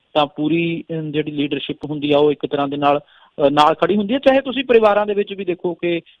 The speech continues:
ਅਕਸਰ ਹੁੰਦਾ ਹੈ ਕਿ ਜੇ ਕਿਸੇ ਦੇ ਪਰਿਵਾਰ ਦੇ ਵਿੱਚ ਵੀ ਕੁਝ ਹੋਵੇ ਤਾਂ ਸਕੇ ਸੰਬੰਧੀ ਜਿਹੜੇ ਨੇ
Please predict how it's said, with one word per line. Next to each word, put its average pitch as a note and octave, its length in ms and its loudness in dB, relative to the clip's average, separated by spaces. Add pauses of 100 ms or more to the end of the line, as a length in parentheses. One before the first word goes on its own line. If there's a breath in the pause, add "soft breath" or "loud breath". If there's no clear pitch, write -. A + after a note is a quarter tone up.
(160)
ਅਕਸਰ F#3 280 -4
ਹੁੰਦਾ F3 220 -4
ਹੈ E3+ 60 0
ਕਿ E3+ 160 -8
ਜੇ D#3 180 -4
ਕਿਸੇ D#3+ 300 -6
ਦੇ D#3 220 -4
ਪਰਿਵਾਰ C#3+ 440 2
ਦੇ C#3 100 -2
ਵਿੱਚ C#3+ 200 -6
ਵੀ C#3 100 -8
ਕੁਝ C#3+ 160 -10
ਹੋਵੇ C#3+ 220 -2
ਤਾਂ C#3+ 120 -6
ਸਕੇ D3 280 -4
ਸੰਬੰਧੀ D3 560 -10
ਜਿਹੜੇ D3+ 180 -2
ਨੇ F3+ 120 -14